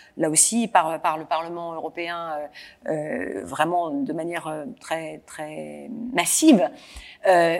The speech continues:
mais il y avait des, vous savez, quand on est en, en,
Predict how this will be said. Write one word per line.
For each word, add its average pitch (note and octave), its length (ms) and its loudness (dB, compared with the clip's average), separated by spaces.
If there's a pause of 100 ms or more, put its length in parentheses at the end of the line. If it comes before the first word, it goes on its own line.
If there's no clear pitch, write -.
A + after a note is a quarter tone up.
mais G#3 400 2 (220)
il F#3+ 160 -2
y F#3+ 100 2
avait A#3+ 320 6
des, E3+ 320 2
vous - 80 -4
savez, C4 220 4
quand F#3 180 -6
on F3 100 -6
est F3 200 -10
en, D#3 180 -4 (280)
en, - 500 -10